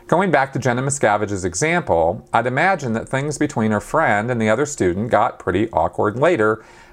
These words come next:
no matter the context. But maybe I'm putting too much of an outsider's perspective on it. What exactly is the point of this exercise?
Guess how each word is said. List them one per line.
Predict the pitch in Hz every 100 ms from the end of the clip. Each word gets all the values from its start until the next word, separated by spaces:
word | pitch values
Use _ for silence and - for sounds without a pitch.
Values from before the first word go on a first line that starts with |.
| -
no | 143 160
matter | 110 95 98
the | 101
context. | 127 123 120 85 - - - - - -
But | 139
maybe | 156 208 175
I'm | 143 139
putting | 131 117
too | 110
much | 98 95 110
of |
an | 104 -
outsider's | 92 - 107 90 98
perspective | - 107 - 131 123 85
on | 78
it. | 78 - _ _ _ - -
What | - 175 226
exactly | 143 120 101 135 151 95 95
is | 95
the | 113
point | - - 180 87 110 - -
of | 107 107
this | 127
exercise? | 160 156 107 - 82 80 -